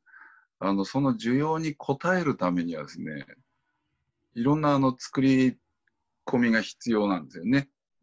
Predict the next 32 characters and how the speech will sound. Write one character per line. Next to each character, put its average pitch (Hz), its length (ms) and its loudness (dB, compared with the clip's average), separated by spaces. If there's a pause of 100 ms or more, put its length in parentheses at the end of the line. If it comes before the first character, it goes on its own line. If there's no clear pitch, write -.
(760)
鍼 151 360 -2
灸 156 160 0
の 139 100 4
免 156 300 4
許 131 100 2
に 92 140 0
関 92 240 -2
し - 80 -14
て 82 100 -10
も、 95 400 0 (460)
現 147 360 0
状 147 200 0
の 143 200 4
鍼 127 540 0
灸 123 300 0
免 117 340 0
許 80 160 -10
で 60 140 -12
は、 78 400 -10 (240)
地 120 200 -4
域 127 180 0
医 - 20 4
療 90 160 -2
の 82 60 -12
中 90 320 -6
で 82 300 -8 (840)
非 - 180 -10
常 143 240 0
に 151 140 -2
使 - 260 -2
い 127 60 -2
勝 120 160 -2